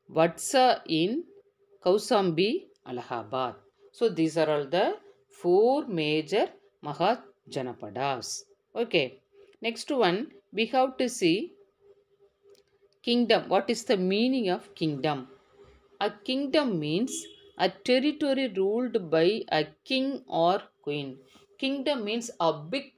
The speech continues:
place. a big society, a big place ruled by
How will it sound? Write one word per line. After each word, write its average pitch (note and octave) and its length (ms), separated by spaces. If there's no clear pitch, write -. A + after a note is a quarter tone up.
place. C#3+ 480
a E3+ 120
big F3 280
society, D#3+ 840
a D#3 100
big C#3+ 320
place E3 360
ruled G3 460
by D3 380